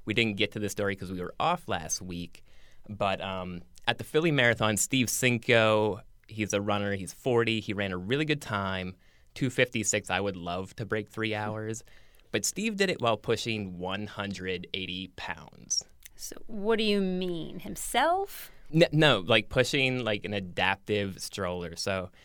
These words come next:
Speaker 1: he's a personal trainer, a high school track coach, a really good runner, a sub two thirty guy. In this marathon on November twentieth, he pushed eighteen-year-old Preston Bonega in an adaptive running chair.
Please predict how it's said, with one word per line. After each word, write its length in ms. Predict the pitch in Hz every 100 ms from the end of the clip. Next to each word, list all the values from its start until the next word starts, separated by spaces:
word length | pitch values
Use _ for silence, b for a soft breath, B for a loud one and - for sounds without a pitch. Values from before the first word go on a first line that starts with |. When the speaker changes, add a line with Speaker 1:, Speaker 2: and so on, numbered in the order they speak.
| b
Speaker 1:
he's 160 | 120 113
a 60 |
personal 360 | - 139 139 151
trainer, 500 | - 120 110 110 107
a 120 | -
high 140 | 110
school 220 | 104 113 104
track 340 | - 92 -
coach, 260 | 98 98 95
a 60 |
really 320 | 92 120 143
good 180 | 139 123
runner, 400 | 101 95 95 95 - b b b
a 80 | 101
sub 340 | - 110 101
two 220 | - 113
thirty 420 | 101 101 95 92 87
guy. 480 | - - - - - b b b -
In 120 | 143
this 180 | 127 135
marathon 540 | 131 135 131 117 107
on 180 | 98 101
November 320 | 92 95 -
twentieth, 560 | - - 196 160 110 -
he 140 | 107
pushed 440 | - 120 110 - -
eighteen-year-old 720 | 113 120 - 123 107 104 101
Preston 560 | - 117 110 - 113 104
Bonega 800 | 98 98 101 104 98 92 87 - b b b b
in 240 | 101 101
an 160 | 95 98
adaptive 800 | 98 95 95 - 98 92 90 95
running 360 | 101 120 104
chair. 520 | 82 - 78 50 52